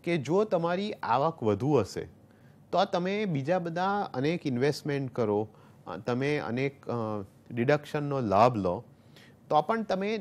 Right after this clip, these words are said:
નેટ, તમારી નેટ ઇન્કમ પાંચ લાખ સુધી નીચે લાવી શકશો નહીં. કારણ કે જે તમે ડિડક્શન કરી શકો છો, એ લિમિટેડ છે અને એના પર એક કેપ મૂકવામાં આવી છે. એટલે જે લોકોની આવક વધુ છે,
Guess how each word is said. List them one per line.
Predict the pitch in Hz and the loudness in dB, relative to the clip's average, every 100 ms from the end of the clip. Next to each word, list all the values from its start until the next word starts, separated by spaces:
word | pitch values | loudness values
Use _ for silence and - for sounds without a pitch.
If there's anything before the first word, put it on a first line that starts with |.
| - | -6
નેટ, | 101 101 151 202 - - | -4 2 2 0 -4 -8
તમારી | 170 170 170 180 | -4 -4 -4 -4
નેટ | 160 120 139 - - | -4 -4 -4 -10 -10
ઇન્કમ | 123 123 143 170 | -8 -6 -6 -6
પાંચ | 180 123 131 - 139 | -6 -8 -8 -6 -2
લાખ | 139 139 | -2 -4
સુધી | - 107 131 220 - - - 117 | -6 -4 -4 -8 -12 -20 -14 -6
નીચે | 113 147 | -4 -2
લાવી | 135 98 110 | 0 0 0
શકશો | 117 - - 95 | -6 -12 -8 -6
નહીં. | 90 80 - - - - - - | -6 -10 -14 -20 -20 -20 -20 -6
કારણ | 123 156 | -4 -2
કે | 160 190 214 | -2 0 0
જે | 175 175 185 | 0 0 -2
તમે | 180 170 180 | -2 -4 -2
ડિડક્શન | 127 147 160 202 196 | 0 0 0 -4 -4
કરી | 185 185 | -2 -2
શકો | 190 180 180 | -4 -4 -4
છો, | 185 175 | -4 -2
એ | |
લિમિટેડ | 160 123 135 135 98 | -2 0 0 2 0
છે | - - - - - - | -2 -12 -14 -20 -20 -14
અને | - 151 | -4 -2
એના | - 117 123 143 | 0 0 2 2
પર | 170 | 0
એક | 170 - | -2 0
કેપ | 143 135 | 0 0
મૂકવામાં | 110 - 107 92 85 | -4 -4 -2 0 -2
આવી | 78 78 | -4 -8
છે. | - - - - - - - | -12 -20 -20 -20 -20 -18 -6
એટલે | 143 185 202 262 - - | -4 -2 -2 -2 -10 -10
જે | 110 123 | 0 2
લોકોની | 175 202 220 | 2 -2 -4
આવક | 214 120 135 185 - | -4 0 2 2 0
વધુ | 101 98 127 202 | -4 -2 0 0
છે, | - 85 | 0 -4